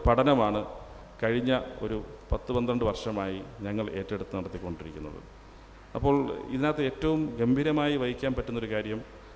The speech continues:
ഈ ജലത്തെ നമുക്ക് റീസൈക്കിൾ ചെയ്യുക എന്നുള്ളതാണ്.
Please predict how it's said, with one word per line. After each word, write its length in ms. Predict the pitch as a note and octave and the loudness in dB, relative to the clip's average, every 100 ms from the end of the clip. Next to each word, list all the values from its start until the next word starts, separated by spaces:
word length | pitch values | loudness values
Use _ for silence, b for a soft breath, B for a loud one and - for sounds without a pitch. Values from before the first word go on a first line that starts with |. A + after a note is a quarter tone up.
| - A2 | -8 -4
ഈ 40 | G#2+ G#2 - G2+ | -4 -6 -8 -2
ജലത്തെ 420 | A2+ C3 D3+ E3 D#3 - - A#2 | 2 2 2 0 0 -2 -6 -2
നമുക്ക് 280 | A#2 - A#2 A2+ - - - | -2 2 0 0 -8 -10 -4
റീസൈക്കിൾ 460 | A#2+ A#2 B2+ A#2+ A2 | -4 0 -2 -2 -2
ചെയ്യുക 280 | G#2 G#2 F#2 | -2 -2 -2
എന്നുള്ളതാണ്. 500 | F#2 F2 D#2+ D2+ | -4 -2 -4 -6